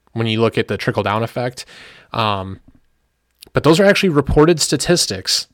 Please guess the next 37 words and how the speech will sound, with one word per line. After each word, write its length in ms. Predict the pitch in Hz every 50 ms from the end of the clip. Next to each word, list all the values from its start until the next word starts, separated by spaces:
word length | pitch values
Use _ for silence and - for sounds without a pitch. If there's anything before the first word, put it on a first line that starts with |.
| _
that 80 | - 120
you 120 | 123 147
can 160 | 135 165 165 160
Google, 320 | 175 196 175 139 131 127
C 200 | - - - 117
D 140 | 117 135 143
C, 440 | - - - 151 139 135 135 135 131 - - - - - - - _ _ -
um, 500 | - 110 107 107 107 107 104 104 107 104 _ _ _ _ _ _ _ _ _ _ _ _ _ _ _ _ _ _ _ _ _ _ _ _ _ _ _ _ _ _ _ _ _ _ _ - -
gun 240 | 127 127 123 131 139
prevent, 560 | - - 120 120 127 123 113 85 82 73 110
you 120 | 120 131 117
know, 260 | 113 110 110 113 110
uh, 400 | - 113 110 107 107 101 98 98 90 87 - - - - _ _ -
homicide. 580 | - - - 135 139 135 - - 110 104 107 -
You, 120 | 135 147
you 100 | 147 147
can, 160 | 135 156 160 156
you 140 | 156 160
actually 160 | 151 - - 131
search 320 | - - - 165 170 -
for 80 | - 147
this 120 | 127 -
stuff 200 | - 151 135 -
online, 280 | 135 135 147 143 120 113
and 140 | 120 120
this, 120 | 117 107 -
there's 200 | 151 135 131 -
C 160 | - - 147
D 140 | 147 165 160
C, 280 | - - 170 160 151 -
uh, 220 | 135 139 135 135
sponsored 540 | 135 - - - 147 147 143 - 156 139 131
studies 400 | - - 131 127 135 165 180 160
and 240 | - - 131 135 123
data 240 | 131 143 143 120 104
to 100 | 110 110
support 380 | - 120 - - 135 120 117